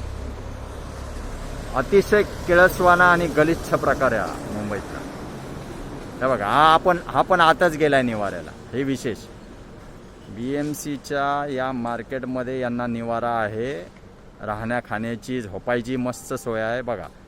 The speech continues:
गेला झोपून, मस्तपैकी ताणून देणार आता. मस्त गारवा आहे मुंबईमध्ये. आणि हा बघा,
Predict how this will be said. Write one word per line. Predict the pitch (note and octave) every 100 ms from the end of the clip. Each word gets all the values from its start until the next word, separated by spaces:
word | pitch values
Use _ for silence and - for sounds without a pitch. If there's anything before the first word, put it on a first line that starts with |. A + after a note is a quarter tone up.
| - - - - G#2
गेला | A#2+ A#2+
झोपून, | G2 F#2+ F2+ E2+
मस्तपैकी | A2 A#2+ - - - C#3 C3+ B2 C3+ -
ताणून | B2+ B2+ C3
देणार | B2+ B2 A#2+
आता. | A#2 A#2+ C3 - - - - - - - - - - - - A#2+
मस्त | A#2+ - C3+
गारवा | A#2+ A#2 B2+
आहे | B2+
मुंबईमध्ये. | B2 A#2+ A#2+ B2 B2+ A#2+ B2+ D3+ - - - - - - - - - - - - - - - - - -
आणि | G2+ A2+
हा | A#2 A#2+
बघा, | A#2 G2